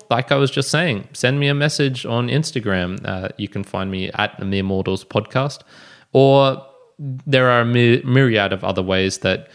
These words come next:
you can decide on how to give value back. Maybe you want to share it out. Maybe you want to give a shout out. Maybe you want to, I don't know, you could send me a note if you really want. <laughs> There's all sorts of ways. So,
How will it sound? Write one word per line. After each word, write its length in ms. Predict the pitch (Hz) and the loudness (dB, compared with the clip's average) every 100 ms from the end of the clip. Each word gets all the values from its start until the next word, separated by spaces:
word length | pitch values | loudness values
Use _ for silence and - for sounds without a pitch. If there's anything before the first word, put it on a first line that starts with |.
| _ | _
you 180 | - 123 | 0 0
can 160 | 160 127 | 0 -4
decide 400 | 98 - 95 92 | -2 0 0 0
on 160 | 90 | -4
how 160 | 95 98 | -6 -6
to 80 | 90 | -4
give 240 | 92 87 | -6 -6
value 280 | - 90 90 | -6 -6 -4
back. 260 | 92 92 101 | -6 -8 -4
Maybe 260 | 98 95 | -4 -4
you 180 | 95 95 | -4 -4
want 200 | 95 90 | -6 -6
to 180 | 95 92 - _ _ | -6 -6 -10 _ _
share 360 | - 110 104 | -2 0 2
it 80 | 104 | 2
out. 300 | 123 117 - | 0 -2 -4
Maybe 220 | 98 95 | -6 -4
you 120 | 98 95 | -4 -4
want 160 | 95 | -4
to 60 | 95 | -6
give 200 | 95 92 | -6 -6
a 60 | |
shout 280 | 92 131 123 | -2 0 0
out. 260 | 98 92 - | -2 -6 -6
Maybe 260 | 98 95 | -6 -4
you 160 | 98 98 | -4 -4
want 220 | 98 98 | -4 -8
to, 260 | - 95 95 _ _ _ - | -6 -6 -6 _ _ _ -8
I 140 | 104 | -6
don't 140 | 95 101 | -4 -4
know, 120 | 98 - | -4 -4
you 100 | 110 | -2
could 140 | 110 | 0
send 180 | 123 123 | 2 2
me 80 | 120 | 2
a 60 | |
note 220 | 123 123 | 4 2
if 120 | 113 120 | 0 2
you 80 | |
really 220 | 113 123 107 | 2 4 4
want. 300 | 110 135 135 - 165 - | 2 0 -2 4 4 4
<laughs> 400 | - 240 - - | 0 -4 -16 -2
There's 160 | 120 123 | 2 6
all 200 | 135 143 | 6 4
sorts 240 | - 123 | 2 2
of 100 | 107 | 2
ways. 240 | 95 90 92 | 2 2 2
So, 300 | 101 92 | 2 2